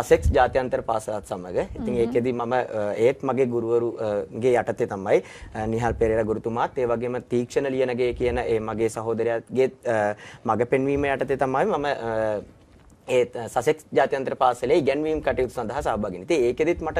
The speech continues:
Speaker 1: ලොකු පන්නරයක් ලැබෙනවා. ගුරුවරයෙකු විදිහට කොහොමද මම වැඩ කරන්න ඕනේ? ගුරුවරයෙකු විදිහට කොහොමද මම ළමයෙක්ට දැනුමක් දෙන්න ඕනේ?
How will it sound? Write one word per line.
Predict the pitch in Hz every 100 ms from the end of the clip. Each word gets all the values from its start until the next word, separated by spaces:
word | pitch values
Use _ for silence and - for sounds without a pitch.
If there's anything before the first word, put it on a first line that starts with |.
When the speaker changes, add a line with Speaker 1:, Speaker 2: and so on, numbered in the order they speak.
| 147
Speaker 1:
ලොකු | 135 120 139
පන්නරයක් | 135 127 131 139 143
ලැබෙනවා. | 131 143 180 - - - -
ගුරුවරයෙකු | 123 123 147 160 165
විදිහට | 160 170
කොහොමද | 165 143 139 139
මම | 131 123
වැඩ | 110 110
කරන්න | 131 135 151
ඕනේ? | 185 170
ගුරුවරයෙකු | 127 120 123
විදිහට | 127 127 131
කොහොමද | 117 123 135 143
මම | 147 143 143 -
ළමයෙක්ට | 117 117 120 135 156
දැනුමක් | 147 156 160 156
දෙන්න | 175 180
ඕනේ? | 208 247